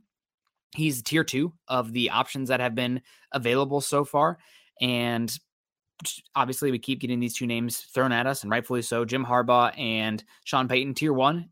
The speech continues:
After that, it seems like Dan Quinn is the top of tier two for the Broncos. We'll see if that happens. And then I would put personally DeMeco Ryans and Jim Caldwell, uh, right there with Dan Quinn.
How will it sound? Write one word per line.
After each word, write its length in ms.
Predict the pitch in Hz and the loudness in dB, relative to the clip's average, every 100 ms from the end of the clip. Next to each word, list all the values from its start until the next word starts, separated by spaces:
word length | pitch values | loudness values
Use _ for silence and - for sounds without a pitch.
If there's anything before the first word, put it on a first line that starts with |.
| - | 4
After 240 | 160 - | 4 4
that, 300 | 127 135 151 - | 2 2 0 -4
it 80 | |
seems 180 | - 147 | -4 -2
like 100 | 135 | -2
Dan 220 | 120 139 143 | 0 0 2
Quinn 200 | 156 139 | 0 0
is 140 | 110 - | -2 -6
the 80 | |
top 280 | 104 143 185 | 2 4 4
of 80 | 190 | 2
tier 180 | - 208 | 0 0
two 200 | 208 226 | 0 0
for 100 | 208 | 0
the 80 | 202 | 4
Broncos. 440 | 214 220 233 - | 4 4 0 -2
We'll 80 | 92 | -10
see 180 | - 98 | -8 -6
if 80 | - | -4
that 140 | 95 | -2
happens. 420 | 104 107 180 - - - - _ | -2 -4 -6 -8 -16 -20 -20 _
And 320 | 135 127 127 120 | 0 2 2 2
then 360 | 127 123 123 _ - | 2 2 -2 _ 0
I 120 | 160 | 2
would 180 | 220 175 | 4 4
put 320 | 165 - _ | 4 2 _
personally 340 | - 180 147 123 | -2 0 -2 -2
DeMeco 320 | 127 127 123 | -2 0 4
Ryans 320 | 117 113 110 | 4 2 0
and 200 | 107 101 | -4 -4
Jim 180 | 127 113 | -4 -4
Caldwell, 540 | 110 104 95 92 95 - | -4 -4 -4 -6 -8 -6
uh, 240 | 101 98 | -4 0
right 200 | 113 104 | 2 2
there 160 | 107 101 | 0 0
with 160 | 101 | -4
Dan 180 | 98 92 | -6 -10
Quinn. 240 | - 80 | -12 -16